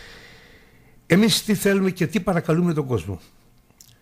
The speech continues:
Εμείς, ως σχολές οδήγησης, που δεχόμαστε τα παράπονα των, ε, των πολιτών, και όχι μόνο τα παράπονά τους, αλλά πολλές φορές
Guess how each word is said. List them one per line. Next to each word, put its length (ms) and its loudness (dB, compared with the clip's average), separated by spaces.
Εμείς, 300 2
ως 100 2
σχολές 340 0
οδήγησης, 720 -2
που 100 2
δεχόμαστε 580 2
τα 140 -4
παράπονα 520 0
των, 320 0
ε, 460 -2
των 200 2
πολιτών, 520 0
και 100 -2
όχι 180 2
μόνο 220 4
τα 140 -4
παράπονά 500 -4
τους, 260 -8
αλλά 220 4
πολλές 340 2
φορές 500 -2